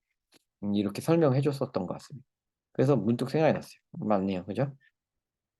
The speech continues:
자, 어쨌든 요, 요, 요거를 하-, 한다고 합니다. 그리고 어쨌든, 어, 답은 우리가 이미, 어, 근접을 해놨죠? 어디 봅시다. 어, 이건 아니-, 인터랙티브는 아니고.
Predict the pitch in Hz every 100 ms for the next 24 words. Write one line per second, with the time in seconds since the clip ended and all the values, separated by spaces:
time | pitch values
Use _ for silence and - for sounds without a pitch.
0 | _ - 147 - - 143 175 175 165 156
1 | - 151 151 170 170 160 160 - 156 156
2 | 170 160 127 123 139 117 101 127 113 104
3 | 98 - 113 110 - - - - _ -
4 | 104 101 95 98 101 92 101 98 107 104
5 | 104 98 - - 113 127 113 113 107 101
6 | 107 101 101 _ _ - 101 98 95 95
7 | - 113 113 110 113 151 143 139 180 151
8 | 117 107 101 - - 98 - - - -
9 | 120 135 _ _ _ _ _ _ _ _
10 | _ _ _ _ _ _ _ _ _ _
11 | _ _ _ _ 151 107 - - - -
12 | - - 107 120 117 - 120 135 135 110
13 | - - 104 123 - - 175